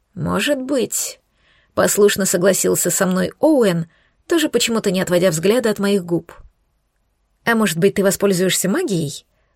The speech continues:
зло продолжила я. «Ты ведь у нас великий и ужасный маг.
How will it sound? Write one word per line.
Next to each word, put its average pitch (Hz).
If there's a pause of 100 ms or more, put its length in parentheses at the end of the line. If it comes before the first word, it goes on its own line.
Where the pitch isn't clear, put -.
зло 196
продолжила 196
я. 190 (460)
«Ты 349
ведь 247
у 185
нас 185
великий 208
и 196
ужасный 202
маг. 214